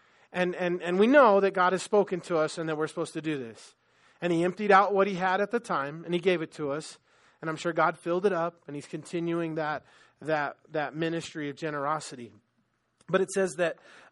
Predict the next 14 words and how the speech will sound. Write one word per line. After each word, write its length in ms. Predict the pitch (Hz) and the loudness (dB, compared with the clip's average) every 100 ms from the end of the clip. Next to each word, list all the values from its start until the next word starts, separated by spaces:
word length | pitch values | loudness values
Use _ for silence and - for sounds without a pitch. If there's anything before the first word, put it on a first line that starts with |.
| - | -2
um, 340 | 175 156 135 _ _ | -2 -2 -6 _ _
in 100 | - | -4
verse 220 | 165 220 - | 2 4 4
seven, 400 | 202 175 190 233 - _ - | 2 2 0 -6 -10 _ -2
"Let 240 | 180 180 | 2 2
each 300 | 208 226 - | 0 -4 -2
one 280 | 226 220 226 | 0 0 0
give 500 | 185 247 170 180 175 _ _ - | 0 2 4 0 -6 _ _ -4
as 200 | 175 170 | 0 0
he 120 | 190 | -4
purposes 720 | - - 247 240 175 - 170 165 | -8 0 0 0 -4 -4 -6 -4
in 100 | 170 | -4
his 140 | 160 | -2
heart." 340 | 190 143 113 | 0 -2 -4